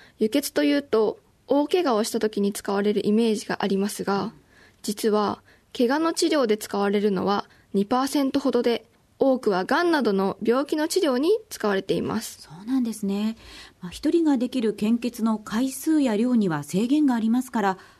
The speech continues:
Speaker 2: 多くの方の協力が必要ですね。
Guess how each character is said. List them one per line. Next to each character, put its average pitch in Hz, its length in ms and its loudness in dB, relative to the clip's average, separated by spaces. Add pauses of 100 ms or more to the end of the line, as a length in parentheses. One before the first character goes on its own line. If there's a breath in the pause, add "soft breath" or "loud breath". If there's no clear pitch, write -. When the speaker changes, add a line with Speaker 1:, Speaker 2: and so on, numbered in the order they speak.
(180 loud breath)
Speaker 2:
多 294 180 2
く 339 120 2
の 320 100 4
方 285 220 0
の 254 100 4
協 202 180 -4
力 202 220 -4
が 202 140 0
必 180 220 -8
要 156 80 -4
で 175 100 -2
す 139 120 -12
ね。 175 300 -6